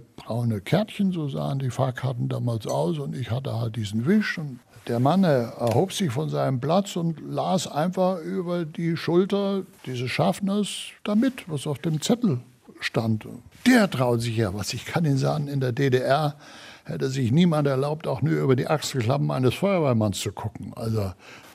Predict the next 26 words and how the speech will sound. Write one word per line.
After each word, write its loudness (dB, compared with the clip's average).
ja, 4
der -8
Schaffner -2
gab -2
uns -4
die -12
Dinger, 0
mir 2
den -8
Zettel 0
zurück, 0
und -6
der -2
Mann -2
blieb -2
stehen 2
und -6
guckte -4
dann -8
ganz -4
streng -2
seine -2
Frau 2
an -2
und 0
wurde 2